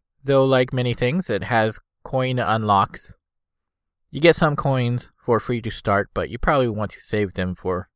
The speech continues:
special things. As a note, though, as of right now, it does kind of crash and get some really heavy slowdown times. I expect they will fix that in the future, but I experienced a crash when I was playing,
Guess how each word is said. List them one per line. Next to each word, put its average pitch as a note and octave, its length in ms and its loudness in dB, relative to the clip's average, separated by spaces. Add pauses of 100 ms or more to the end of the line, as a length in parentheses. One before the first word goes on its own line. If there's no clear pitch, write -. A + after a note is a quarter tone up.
(120)
special G2+ 380 -2
things. F2+ 460 -6 (640)
As D#3 260 4
a E3 80 4
note, D3+ 380 2
though, F3+ 340 2 (180)
as C#3 260 0
of C#3 320 2
right C3+ 220 2
now, C3 360 -2
it A#2+ 160 -8
does C3 180 0
kind D3 200 0
of C3 200 -2 (300)
crash C#3+ 560 0
and B2+ 220 -4
get A#2 180 0
some A#2 460 -4
really B2+ 440 0
heavy B2+ 260 0
slowdown A#2+ 560 0
times. A#2+ 500 -2 (720)
I C3+ 100 4
expect - 380 -2
they A#2 120 2
will A2+ 360 2 (100)
fix - 280 -8
that G#2 240 0
in G2+ 140 -8
the F2 80 -4
future, G#2+ 580 -2 (640)
but A#2+ 140 2
I A#2+ 160 4
experienced B2 680 -2
a A2 80 -2
crash G#2+ 420 0
when G#2+ 120 -4
I C#3 100 2
was C3 140 0
playing, A#2 460 -4